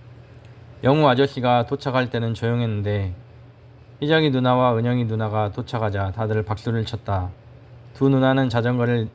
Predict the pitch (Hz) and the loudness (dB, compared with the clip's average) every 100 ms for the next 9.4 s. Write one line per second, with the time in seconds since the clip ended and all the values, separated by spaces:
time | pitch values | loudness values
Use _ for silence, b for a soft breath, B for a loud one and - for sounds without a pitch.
0 | - 139 143 139 120 110 104 104 - - | -6 -2 -2 -2 -4 -2 -2 -6 -12 -20
1 | - - - - - 113 127 123 117 113 | -20 -20 -20 -18 0 2 2 0 -2 -2
2 | 110 101 120 117 110 92 - 98 95 101 | -2 -2 -2 -2 -2 -4 -6 -6 -6 -10
3 | - - - - - - - - 120 135 | -20 -20 -20 -20 -20 -20 -12 -2 2 4
4 | 123 135 143 127 - 120 113 113 156 151 | 4 2 0 -2 0 -2 -2 -2 0 0
5 | 147 120 110 117 113 110 123 117 95 101 | 0 0 -2 -2 -2 -2 -2 -2 -2 -4
6 | 98 104 98 92 - - - - - 113 | -4 -4 -4 -4 -10 -20 -20 -20 -6 0
7 | 131 131 120 120 135 135 113 110 123 117 | 2 4 4 2 0 0 0 -2 -2 -2
8 | 117 143 135 123 113 110 107 107 104 104 | -2 -2 -2 -2 -2 -2 -2 -2 -2 -2
9 | 95 101 98 | -2 -4 -4